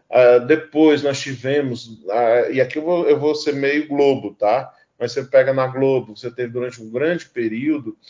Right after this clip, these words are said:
né, é, se eu não me engano, acho que era um programa passado, terça-feira, que toda semana adaptavam a obra literária,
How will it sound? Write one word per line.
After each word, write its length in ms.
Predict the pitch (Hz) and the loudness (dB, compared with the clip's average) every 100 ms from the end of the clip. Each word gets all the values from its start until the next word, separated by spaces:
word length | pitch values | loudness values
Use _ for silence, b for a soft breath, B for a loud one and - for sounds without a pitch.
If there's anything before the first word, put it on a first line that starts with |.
| b _ | b _
né, 100 | 113 | -4
é, 920 | 123 131 123 117 - 113 113 113 113 113 | 0 2 2 2 2 4 4 2 0 -4
se 100 | - | -6
eu 60 | |
não 80 | 120 | -6
me 100 | 123 | -6
engano, 220 | 117 120 | -2 -2
acho 100 | 120 | -2
que 60 | - | -6
era 80 | 131 | -6
um 40 | |
programa 340 | 131 120 120 120 | -4 -2 -2 -2
passado, 360 | 117 117 113 113 | -2 0 0 -2
terça-feira, 420 | 117 113 131 123 | -8 -10 -10 -14
que 160 | - _ _ | -16 _ _
toda 460 | 151 143 160 180 185 | -2 2 2 2 -2
semana 640 | - 185 165 127 131 139 | -4 -6 -4 -2 -2 0
adaptavam 800 | 135 143 - - 117 143 147 151 | 2 0 0 0 4 4 0 -4
a 40 | |
obra 400 | 131 113 135 151 | 0 4 4 2
literária, 720 | 147 151 - 160 107 113 107 | -2 -4 -6 -4 -2 0 -2